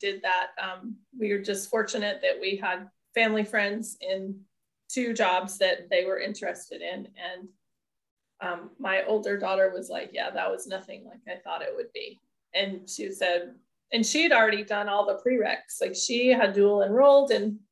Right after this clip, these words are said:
eleventh and twelfth grade and was ready to apply. And she had to,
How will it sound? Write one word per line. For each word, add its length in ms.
eleventh 380
and 140
twelfth 340
grade 360
and 320
was 220
ready 300
to 160
apply. 580
And 240
she 480
had 280
to, 380